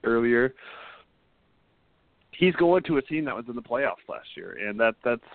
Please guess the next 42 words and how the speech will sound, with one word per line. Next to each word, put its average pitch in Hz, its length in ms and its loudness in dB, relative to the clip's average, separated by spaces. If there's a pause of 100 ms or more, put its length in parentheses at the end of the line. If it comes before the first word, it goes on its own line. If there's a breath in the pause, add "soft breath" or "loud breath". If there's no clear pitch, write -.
that's 107 160 -6 (480)
probably 139 360 2
not 127 240 2
something 120 260 -6
the 107 80 -2
rest 113 220 0
of 110 160 -10
<laughs> 143 80 -6
your 156 80 2
league 131 240 -10
wants. 110 320 -8 (160)
So, 101 180 -14 (560 soft breath)
if, 131 220 -6
if, 131 120 -10 (120)
if 139 120 -8 (140)
all 139 300 2
is 139 240 -6
well, 120 360 -4 (1300)
uh, 107 440 -10
that, 113 140 -12 (360)
that 123 160 -12
could 120 160 -12
be, 120 200 -8 (720)
that 113 200 -8
could 110 120 -10
be 107 120 -8
good 101 200 -4
things. 92 220 -8 (240)
Uh, 104 280 4 (460)
but, 113 140 -2 (100)
uh, 113 40 2
I, 104 340 2 (240)
I 117 60 -4 (160)
still 120 180 -2
just 110 160 -18 (100)
think 98 140 -8 (800 loud breath)
P-Rod, 113 480 4
especially 127 540 -4
if 113 120 -12
he 135 60 -10
gets 131 240 -8
in, - 160 -16